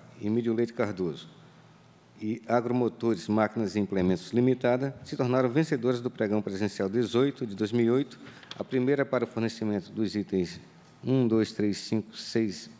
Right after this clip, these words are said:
oito, dez e onze, no total de duzentos e vinte e três mil e duzentos,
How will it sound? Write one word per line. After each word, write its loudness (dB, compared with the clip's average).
oito, 0
dez 2
e 2
onze, 4
no 0
total 2
de -4
duzentos 2
e 2
vinte 4
e -14
três 2
mil 6
e 4
duzentos, 4